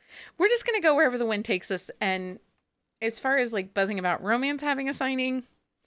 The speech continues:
you know, we're just, we're just gonna have meet and greets and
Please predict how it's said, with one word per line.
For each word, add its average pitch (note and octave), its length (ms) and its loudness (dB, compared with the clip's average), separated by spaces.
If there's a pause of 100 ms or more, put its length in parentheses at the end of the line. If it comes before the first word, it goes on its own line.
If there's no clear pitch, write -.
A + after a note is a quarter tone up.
(680)
you G3+ 140 0
know, D#3 220 0 (260)
we're B3 140 -6
just, - 280 -6 (880)
we're C4+ 100 -2
just D4 120 -2
gonna B3+ 140 -2
have G#3 160 0
meet F3 160 -4
and D3+ 80 -6
greets - 480 -8 (200)
and G3 480 -2